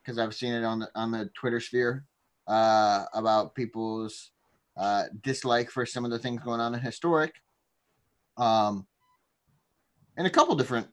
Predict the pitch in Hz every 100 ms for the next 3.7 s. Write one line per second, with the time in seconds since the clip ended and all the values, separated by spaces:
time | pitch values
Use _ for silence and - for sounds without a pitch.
0 | - 123 110 107 104 143 - - - 120
1 | 117 113 107 98 - - 123 117 107 -
2 | - 117 113 107 98 - _ 107 104 95
3 | - _ 95 110 92 73